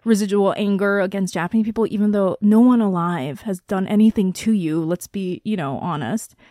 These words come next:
And you shouldn't feel any way about Japanese Americans who were, by the way, in internment camps while, while the Imperial Japan was happening. So I don't know why you're blaming them for anything. Um, but,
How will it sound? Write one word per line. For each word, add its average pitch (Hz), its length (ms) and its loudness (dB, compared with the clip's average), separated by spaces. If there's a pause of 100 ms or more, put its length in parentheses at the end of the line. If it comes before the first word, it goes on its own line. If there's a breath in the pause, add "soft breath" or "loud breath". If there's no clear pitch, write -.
(220 soft breath)
And 202 100 0
you 196 80 4
shouldn't 214 380 -2
feel 190 200 -2
any 180 140 -2
way 165 180 -2
about 160 280 -6
Japanese 175 420 -2
Americans 170 520 -6
who 196 100 -4
were, 185 120 -2
by 180 220 -4
the 226 100 2
way, 208 280 -2
in 175 120 -6
internment 202 600 -2
camps 123 440 -10
while, 165 320 -4 (540 loud breath)
while 180 320 -4
the 180 180 -2 (440)
Imperial 196 540 0
Japan 226 340 2
was 156 100 -4
happening. 170 360 -4
So 160 340 -4 (400 soft breath)
I 196 80 -2
don't 214 120 4
know 208 100 4
why 175 220 0
you're 190 180 -2
blaming 175 380 -4
them 180 160 -2
for - 120 -8
anything. 214 640 -2 (480 loud breath)
Um, 202 400 0
but, 185 280 0